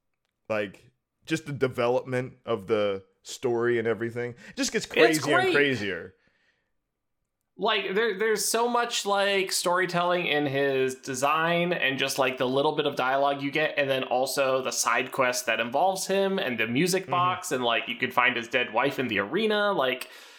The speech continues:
Speaker 1: Yeah.
Speaker 2: there's so much going on in such a small
Speaker 1: And his
Speaker 2: amount of space.
Speaker 1: daughter,
Speaker 2: It's great.
Speaker 1: and then his sister, and then her, his daughter, and then the sister's daughter. I mean, the
Speaker 2: I don't know
Speaker 1: sis-,
Speaker 2: who the sister's
Speaker 1: daughter's
Speaker 2: daughter is.
Speaker 1: sister. The daughter's sister. The daughter's sister.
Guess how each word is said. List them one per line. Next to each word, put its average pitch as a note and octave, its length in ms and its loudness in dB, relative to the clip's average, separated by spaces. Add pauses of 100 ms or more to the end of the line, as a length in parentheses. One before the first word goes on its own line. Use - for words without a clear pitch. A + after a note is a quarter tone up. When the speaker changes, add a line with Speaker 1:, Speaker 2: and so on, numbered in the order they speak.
(200)
Speaker 1:
Yeah. C3+ 140 4
Speaker 2:
there's G#2+ 160 4
so E4 180 2
much F4 180 0
going D4 240 0
on D4+ 280 0
in C#3+ 80 -2
such G3 200 -2
a G3 60 2
small - 160 0
Speaker 1:
And D3 80 4
his C#3 100 4
Speaker 2:
amount - 140 2
of C#3+ 60 2
space. D3+ 220 4
Speaker 1:
daughter, E3+ 120 4
Speaker 2:
It's F3 80 -2
great. D#4 260 2
Speaker 1:
and C3 80 0
then D3+ 140 4
his C#3+ 160 0
sister, F#3 720 0
and A#2+ 100 -2
then B2+ 320 2
her, A#2 200 -4 (420)
his A#2+ 140 -4
daughter, F#3 500 0 (240)
and B2+ 80 -6
then C3 140 2
the A2 80 0
sister's A#2 480 -2
daughter. F2 480 -4 (960)
I A#2+ 60 -6
mean, C3 100 0
the A2+ 60 0
Speaker 2:
I F#3 140 2
don't - 20 2
know F#3+ 60 4
Speaker 1:
sis-, E3+ 80 2
Speaker 2:
who F3 60 0
the D#3+ 80 0
sister's D3 420 2
Speaker 1:
daughter's C#3 120 2
Speaker 2:
daughter A2+ 240 2
is. C#3 80 2
Speaker 1:
sister. A#2+ 340 0 (220)
The A#2 100 -6
daughter's A#2+ 640 -2
sister. - 600 -6 (200)
The - 80 -20
daughter's F#2 300 -6
sister. - 380 -12